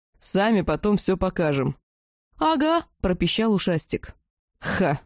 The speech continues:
фыркнул Риф. «Мамочка Кира, папочка Карл». Увернулся от подзатыльника,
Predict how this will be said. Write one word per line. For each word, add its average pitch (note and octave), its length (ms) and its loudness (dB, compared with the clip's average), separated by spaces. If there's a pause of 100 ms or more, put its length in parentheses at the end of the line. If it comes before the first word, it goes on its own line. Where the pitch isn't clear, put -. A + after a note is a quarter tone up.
фыркнул E3+ 440 0
Риф. E3+ 320 0 (340)
«Мамочка B3+ 540 2
Кира, - 540 -2
папочка E4 580 0
Карл». D3 480 -2 (540)
Увернулся F3+ 560 2
от - 100 -10
подзатыльника, F3+ 800 2